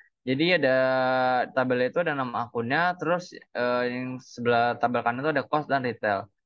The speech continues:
Jadi inventorinya ini, eh, dicatat di tanggal tiga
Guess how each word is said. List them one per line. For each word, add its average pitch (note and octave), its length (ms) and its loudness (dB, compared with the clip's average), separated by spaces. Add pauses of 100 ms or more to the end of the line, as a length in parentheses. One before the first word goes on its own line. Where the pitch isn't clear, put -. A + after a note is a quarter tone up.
(240)
Jadi E3+ 320 0
inventorinya D3 720 -2
ini, F#3+ 720 -2
eh, - 400 -2
dicatat C3 720 -2
di C3+ 240 -6
tanggal D#3 720 -2 (640)
tiga C3+ 240 -2